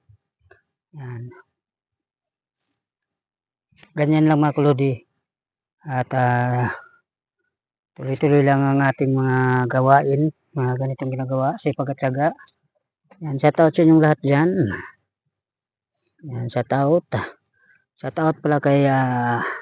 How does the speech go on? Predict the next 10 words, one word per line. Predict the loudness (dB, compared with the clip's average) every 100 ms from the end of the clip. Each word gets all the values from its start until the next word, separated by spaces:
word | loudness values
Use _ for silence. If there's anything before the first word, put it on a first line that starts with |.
| -18 _ _ _ _ _ _
ah, | -8 -4 -2 -2
Galang | 4 8 8 8 4
T | 4 6
V. | 4 2 -4 _ -10
Yan, | -8 -8
sa | -6 -2
Bunawan, | -2 0 4 4 4 2 -2 -8 _ _ _ _
Agusan | -4 0 4 6
del | 6 4
Sur. | 8 8 6 -2